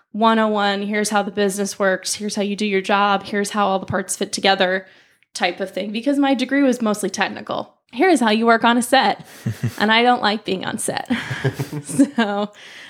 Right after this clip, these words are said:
I started at the agency, and then I ended up at another production company. And then I was laid off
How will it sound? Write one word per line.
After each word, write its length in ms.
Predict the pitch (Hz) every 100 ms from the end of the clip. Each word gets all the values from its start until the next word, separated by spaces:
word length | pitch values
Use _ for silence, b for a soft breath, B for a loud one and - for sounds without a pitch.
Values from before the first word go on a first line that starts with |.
| B
I 160 | 208 208
started 760 | - 214 202 202 196 185 - -
at 160 | 196
the 80 | 233
agency, 640 | 294 285 294 285 285 262 240
and 220 | 202 196
then 100 | 190
I 60 |
ended 220 | 190 196 202
up 120 | -
at 140 | 190
another 260 | 208 240 254
production 440 | 262 233 - 240
company. 640 | 226 214 214 220 220 220 b b b b b -
And 380 | 208 208 202 185
then 560 | 196 190 190 185 - -
I 840 | 202 196 196 190 190 190 185 - -
was 200 | 214 196
laid 160 | 208 196
off 520 | 196 220 - -